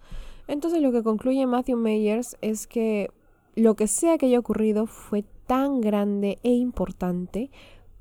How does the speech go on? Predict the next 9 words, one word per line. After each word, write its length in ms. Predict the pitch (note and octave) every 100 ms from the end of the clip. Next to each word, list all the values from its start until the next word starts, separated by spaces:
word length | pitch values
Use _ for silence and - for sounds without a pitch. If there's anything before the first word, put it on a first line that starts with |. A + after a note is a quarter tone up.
| -
como 220 | - D4+
para 220 | C#4 A#3+ G#3+
que 120 | G#3+
se 60 |
expandiera 540 | G3+ - F#3+ G3+ A#3 B3+
por 200 | G#3 G3
todo 220 | - C#4+
el 80 | C#4
país. 560 | G#3 A3+ B3+ - -